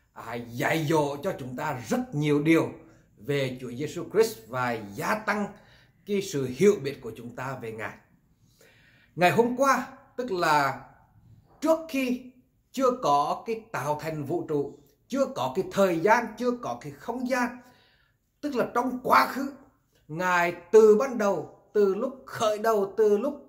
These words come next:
trước lúc đầu tiên, trước lúc chưa có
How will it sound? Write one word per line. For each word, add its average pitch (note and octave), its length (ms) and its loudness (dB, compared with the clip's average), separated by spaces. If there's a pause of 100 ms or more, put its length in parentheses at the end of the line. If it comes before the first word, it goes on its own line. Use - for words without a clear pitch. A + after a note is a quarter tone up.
(560)
trước D#4+ 340 -2
lúc C4+ 300 -4
đầu G3 360 2
tiên, C#4+ 160 0 (220)
trước A3+ 200 4
lúc B3 220 -4
chưa B3 140 -2
có F#3 520 -4